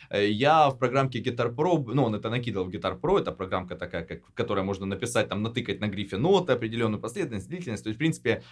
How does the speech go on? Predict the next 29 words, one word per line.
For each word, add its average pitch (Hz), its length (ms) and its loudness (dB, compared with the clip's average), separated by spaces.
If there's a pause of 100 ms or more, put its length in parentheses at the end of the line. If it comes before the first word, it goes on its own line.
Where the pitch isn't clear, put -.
сбить, 120 500 0
э, 107 260 0
там, 101 320 -2
э, 92 720 2
песню, 190 280 0
что 117 160 -4
и 117 140 2
проиграть 131 640 4
ее 113 80 0
хотя 120 260 0
бы 107 100 -4
там, 98 220 -2
ну, 135 60 0
сначала 107 380 -2
это 90 160 -6
в 101 60 -8
миди 175 240 -4
формате, 120 440 -2
потом 104 240 -6
мы 95 120 -6
выпустили 90 500 -8
там 85 160 -4
реалистичные 87 540 -4
банки, 156 300 0
то 87 100 -10
есть 90 80 -10
уже 95 140 -8
там 95 160 -6
именно, 92 320 -4